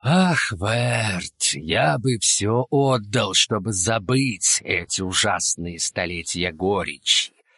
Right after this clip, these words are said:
боли и стыда. Теперь всю жизнь сознавать, что по моей вине сотни тысяч детей остались сиротами и бродягами,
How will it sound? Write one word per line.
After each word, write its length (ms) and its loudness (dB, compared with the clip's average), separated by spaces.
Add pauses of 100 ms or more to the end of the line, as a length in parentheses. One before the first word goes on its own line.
(140)
боли 640 0 (480)
и 180 -4
стыда. 720 0 (640)
Теперь 520 2
всю 460 2
жизнь 720 0
сознавать, 840 0
что 220 0
по 220 -2
моей 520 2
вине 520 -4
сотни 560 0
тысяч 580 -2
детей 560 0
остались 640 -4
сиротами 960 -2
и 40 -4
бродягами, 1200 -6